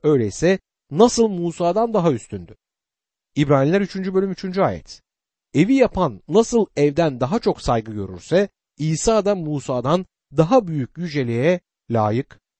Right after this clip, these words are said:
sayıldı." diyor. Musa Tanrı'nın evinde sadıktı ama Rab İsa evi bina edendir. O yaratıcıdır.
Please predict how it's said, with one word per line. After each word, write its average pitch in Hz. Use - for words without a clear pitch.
sayıldı." 98
diyor. 90
Musa 196
Tanrı'nın 214
evinde 190
sadıktı 180
ama 113
Rab 175
İsa 175
evi 135
bina 120
edendir. 92
O 190
yaratıcıdır. 110